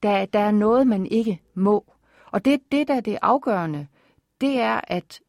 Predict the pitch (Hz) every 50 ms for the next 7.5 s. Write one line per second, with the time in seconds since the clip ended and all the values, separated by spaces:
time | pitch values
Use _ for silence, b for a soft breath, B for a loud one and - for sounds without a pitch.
0 | _ - - 185 180 - - - 185 - - - 220 247 262 254 247 226 214 202
1 | - - 196 196 185 185 185 - _ _ _ _ _ _ - 214 - - 277 302
2 | 269 - - 143 139 - _ _ _ - - 175 180 180 170 b b b b b
3 | b _ 175 175 170 170 165 165 165 170 170 - - 208 208 214 214 - 196 175
4 | 175 175 175 - - 185 180 180 - - 185 175 - - 220 226 - 214 175 -
5 | - - 208 220 214 202 214 202 - - 247 254 - - _ _ _ _ - -
6 | 196 - 196 - 185 185 180 - - _ _ _ _ _ _ _ - 185 170 170
7 | 170 170 180 185 - 180 147 156 147 -